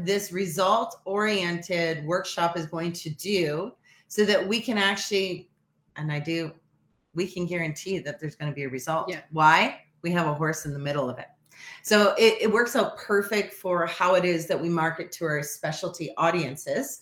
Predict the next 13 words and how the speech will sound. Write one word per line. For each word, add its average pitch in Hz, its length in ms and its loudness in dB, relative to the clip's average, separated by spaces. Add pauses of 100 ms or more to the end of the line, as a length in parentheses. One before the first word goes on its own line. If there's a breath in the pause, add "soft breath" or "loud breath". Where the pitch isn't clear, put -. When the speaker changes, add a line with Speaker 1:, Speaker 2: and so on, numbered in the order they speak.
(280 soft breath)
Speaker 1:
so - 160 -6
that 160 200 2
we 165 160 4
are 165 60 2
making 165 340 0
money. 170 220 0
Do 180 120 -4
we 202 140 2
have 196 180 2
ten 208 420 -2
audiences? 233 680 2
Nope. 165 320 -4
Speaker 2:
No. 165 200 -10